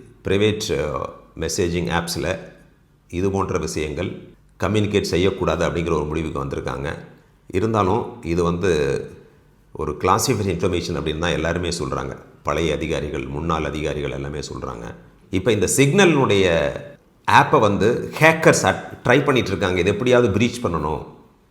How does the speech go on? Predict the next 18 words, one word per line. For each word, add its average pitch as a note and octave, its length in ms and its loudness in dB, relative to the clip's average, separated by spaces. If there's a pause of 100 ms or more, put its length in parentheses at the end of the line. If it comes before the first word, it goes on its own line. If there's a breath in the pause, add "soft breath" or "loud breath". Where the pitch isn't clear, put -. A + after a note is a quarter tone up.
இவங்க E2+ 440 0
உலகத்திலேயே A2 460 4
மிகப்பெரிய G2 840 2 (1120 loud breath)
செக்யூர்ட், B2+ 480 0
ப்ரொடெக்டட் D#2+ 960 0 (480)
ஆப் G#2+ 280 2
எதுனா F#2 220 2
சிக்னல் F#2 380 0
அப்படின்னு E2+ 200 -2
சொல்லிட்டு D#2+ 300 -6
இருக்காங்கன்னு D2+ 340 -6
சொல்லிட்டு C#2 360 -6
இப்ப E2+ 260 -6
ஹேக்கர்ஸ் F#2 380 0
எல்லாமே E2 300 0
முயற்சி F2 300 -2
பண்ணிட்டு C#2+ 240 -8
இருக்காங்க. A#1+ 420 -10